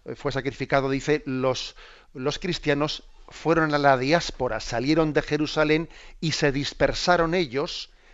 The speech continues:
se dispersaron para que, pues para escapar de, de la persecución, ¿eh? Es decir, el,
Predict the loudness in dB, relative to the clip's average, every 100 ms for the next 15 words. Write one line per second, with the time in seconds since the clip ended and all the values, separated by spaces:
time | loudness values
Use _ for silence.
0 | -14 -4 -2 -2 -4 -4 -2 0 0 -4
1 | 2 4 6 2 -2 -4 -4 -16 -8 -4
2 | 2 2 2 -2 -2 4 4 4 0 -2
3 | 0 0 2 0 -2 -10 -12 -2 0 0
4 | -2 -10 -10 -10 -20 -20 -8 -4 -2 -2
5 | -2 -4 -12 -20 _ _ -4 -2 0 0
6 | -2 -4 -6